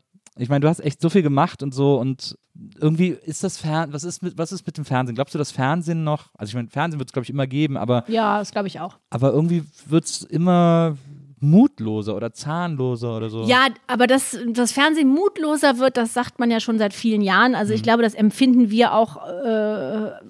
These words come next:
Speaker 2: aus, aus unserer Sicht heraus, ne? Dass, dass das alles sich stark verändert hat oder dass immer auf die gleichen Formate gesetzt wird. Ich meine, klar, eins läuft gut bei einem Sender, dann fangen die anderen sofort an, das zu kopieren, ne?
Speaker 1: Ja.
Speaker 2: Klar.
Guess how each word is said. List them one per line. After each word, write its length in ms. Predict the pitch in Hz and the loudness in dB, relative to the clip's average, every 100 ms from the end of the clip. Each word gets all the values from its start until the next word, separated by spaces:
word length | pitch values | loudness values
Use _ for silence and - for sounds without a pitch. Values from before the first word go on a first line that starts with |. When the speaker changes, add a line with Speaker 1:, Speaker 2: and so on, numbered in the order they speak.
| - - | -18 -8
Speaker 2:
aus, 340 | 226 226 196 - | -2 0 -2 -8
aus 340 | - - 208 | -8 -4 0
unserer 420 | 302 330 269 240 | 6 6 8 4
Sicht 340 | 196 214 - 196 | 4 0 -2 -2
heraus, 540 | 202 190 185 180 - | 0 2 0 -2 -4
ne? 240 | 208 240 | -2 -2
Dass, 320 | 214 220 - - | -2 -6 -8 -8
dass 160 | 214 | -6
das 160 | 220 202 | -6 -10
alles 420 | 208 214 202 - | -6 -6 -8 -10
sich 320 | 214 - - - - - _ - | -10 -10 -16 -20 -20 -20 _ -16
stark 320 | - 208 214 | -2 2 2
verändert 360 | - 208 214 214 | 0 0 2 2
hat 140 | 214 | 2
oder 100 | 220 | 0
dass 160 | 208 208 | 0 -2
immer 340 | - 226 226 | -2 0 2
auf 220 | 208 196 _ - | 0 -6 _ -8
die 120 | 196 | -4
gleichen 380 | 196 208 208 208 | 0 0 0 -2
Formate 500 | 202 196 202 226 220 | -2 0 0 0 -2
gesetzt 500 | 185 180 196 - 190 | 0 0 -2 -4 -6
wird. 120 | 208 | -2
Ich 80 | 208 | 2
meine, 220 | 208 202 | 2 2
klar, 300 | 220 220 208 | 2 4 4
eins 280 | 220 240 233 | 4 4 4
läuft 280 | 208 196 - | 0 -2 0
gut 220 | 262 254 | 0 0
bei 60 | |
einem 240 | 175 220 226 | 0 4 6
Sender, 260 | 220 226 | 6 4
dann 240 | 214 202 190 | 4 2 0
fangen 240 | - 220 | 2 2
die 80 | 214 | 4
anderen 240 | 208 214 | 2 2
sofort 340 | 202 185 202 208 | 0 0 0 0
an, 120 | 202 | 0
das 140 | 208 - | 0 0
zu 100 | 202 | -6
kopieren, 560 | - - 220 233 196 | -6 -2 4 4 4
ne? 240 | 190 240 123 | 0 -2 -2
Speaker 1:
Ja. 120 | 117 | -2
Speaker 2:
Klar. 280 | 214 196 | 0 0